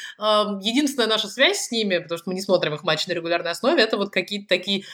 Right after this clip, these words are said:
мелкие детальки. У меня, по-моему, есть, э, то ли брелок на ключи, то ли открывашка с, э, логотипом Миллуолл, который мне выдали на каком-то матче. Учитывая атмосферу Миллуолла, я скорее поверю, что это открывашка на самом деле,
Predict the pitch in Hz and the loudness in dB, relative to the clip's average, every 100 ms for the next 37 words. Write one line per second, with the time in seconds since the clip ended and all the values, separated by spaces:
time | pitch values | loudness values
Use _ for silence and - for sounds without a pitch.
0 | - 202 220 208 180 180 294 302 202 214 | -8 0 2 0 -4 -2 0 0 -2 -2
1 | 220 208 208 214 - 208 196 196 175 156 | -2 0 0 -2 -2 0 2 2 0 0
2 | 208 202 202 220 285 247 214 196 190 190 | 0 0 2 4 2 0 -2 -4 -4 -2
3 | 185 185 196 190 208 190 185 208 214 196 | -2 -4 -8 -6 -4 -4 -2 2 4 2
4 | 196 208 220 196 - 165 151 - 165 165 | 0 0 4 4 2 -4 -8 -8 -6 -4
5 | 165 180 196 180 175 180 208 320 330 190 | 0 0 -2 -4 -2 4 6 4 4 2
6 | 180 180 175 185 170 160 165 180 175 185 | 2 2 2 2 0 -2 -4 -4 -2 -2
7 | 302 - 196 - - - - 220 254 240 | 0 0 0 -4 -20 -18 -6 -2 0 4
8 | 208 208 202 226 202 196 262 320 208 - | 4 2 -2 -2 -2 0 4 6 4 4
9 | 214 214 202 196 202 185 180 190 196 160 | 0 2 0 0 -2 -2 0 2 4 2
10 | - 147 143 151 160 247 294 | 0 -10 -12 -10 0 2 2